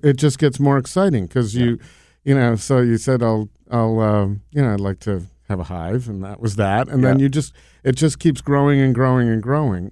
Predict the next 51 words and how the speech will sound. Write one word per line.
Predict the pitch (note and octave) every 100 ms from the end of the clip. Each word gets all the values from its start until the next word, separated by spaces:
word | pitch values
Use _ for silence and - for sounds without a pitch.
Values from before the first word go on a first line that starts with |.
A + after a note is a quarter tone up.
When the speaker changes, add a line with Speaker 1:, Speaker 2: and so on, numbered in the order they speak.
| -
Speaker 1:
And | A2 G#2+ A2+
it's | A2+ -
a, | B2 A2 G#2+
it's | B2 -
a | A2+
fascinating | - - C#3 D#3+ E3 D3 A#2+
story, | - D3 D3 C#3+ C3 - _ -
and | C3
it's | E3+ F3+
still | - G3+
going. | D3+ E3 A3 A2 G2
I | C3
mean, | C#3 C3+
Speaker 2:
It | C3
is. | C3+
Speaker 1:
we're, | D3+ D3+
I | C#3+ D3+
wanna | D3+ D3+
have | D3+ D#3
you | D3+
back, | C#3+ D#3+ D3 C3+
and | B2 A#2 A2+ A#2 _ -
I |
hope | B2 E3
we're | - A#2+ A#2+
still | - C3
doing | A#2 A2+
this | A2
podcast | - A2+ G#2 A2+ G#2+ - C3
in | A2 - G#2+
Speaker 2:
I | G2
hope | G#2
Speaker 1:
a |
Speaker 2:
so, | C3 C3
Speaker 1:
year | C3+ C3
Speaker 2:
too. | - C#3 C3+
Speaker 1:
or | E3+ F3+ -
two. | C#3+
Um, | C3+ B2+ C3 C3 - _ _ _ _ _ _ -
but | C#3+ C#3 C3
I, | C3+ C#3+ C#3+
uh, | C3 A#2+
I | C3
find | B2+ C#3+ C3
it, | B2+
fa-, | - C3+
I | C3+ A#2+ - _
really | C3+ C3+ B2+
find | C3+ B2
it | A#2
fascinating. | C3+ C3 C3+ C3+ A#2 A2+